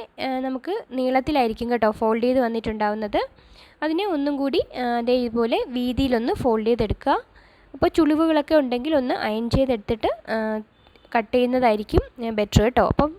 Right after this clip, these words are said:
ഫസ്റ്റ് ടൈമൊക്കെ ചെയ്യുന്നവരാണെങ്കിൽ, ആ, ചുളിവുകളൊക്കെ നന്നായിട്ട് തന്നെ അയൺ ചെയ്തെടുത്ത ശേഷം ദേ ഇതുപോലെ,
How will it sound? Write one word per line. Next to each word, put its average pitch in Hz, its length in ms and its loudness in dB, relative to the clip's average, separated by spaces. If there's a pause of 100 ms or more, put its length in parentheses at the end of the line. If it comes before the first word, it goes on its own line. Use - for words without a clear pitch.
(420)
ഫസ്റ്റ് 262 240 -2
ടൈമൊക്കെ 311 360 2
ചെയ്യുന്നവരാണെങ്കിൽ, 262 680 0 (280)
ആ, - 20 -4 (200)
ചുളിവുകളൊക്കെ 247 520 2 (460)
നന്നായിട്ട് 233 320 -2
തന്നെ 277 260 -2
അയൺ 226 160 -2 (120)
ചെയ്തെടുത്ത 240 360 0 (100)
ശേഷം 285 280 -2 (480)
ദേ 294 120 4
ഇതുപോലെ, 220 340 2